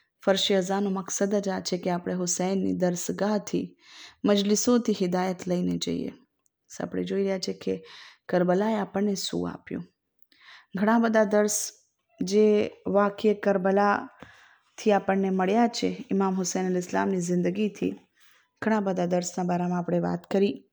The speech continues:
રોઝે આશૂર ખતમ થઈ ગયો અને હુસૈન અને હુસૈનના સાથીઓ જે છે એ રાહે ખુદામાં પોતાની જાન કુરબાન કરી ચૂક્યા.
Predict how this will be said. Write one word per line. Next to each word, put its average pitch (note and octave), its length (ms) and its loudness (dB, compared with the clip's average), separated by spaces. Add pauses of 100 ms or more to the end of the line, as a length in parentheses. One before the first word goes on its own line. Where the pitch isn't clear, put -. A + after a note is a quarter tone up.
(1000)
રોઝે A3+ 300 6
આશૂર A3 560 4 (800)
ખતમ G#3+ 320 2
થઈ G#3+ 220 4
ગયો G3+ 340 2 (880)
અને F#3+ 520 0 (920)
હુસૈન B3 380 6
અને A#3 180 6
હુસૈનના A3 540 4
સાથીઓ G#3+ 640 2
જે G3+ 160 2
છે F#3+ 340 0
એ G3 240 2
રાહે F#3 320 0
ખુદામાં F#3+ 460 0
પોતાની F#3 440 -2
જાન F#3 240 -2
કુરબાન F3 420 -2
કરી F3+ 280 0
ચૂક્યા. - 420 -2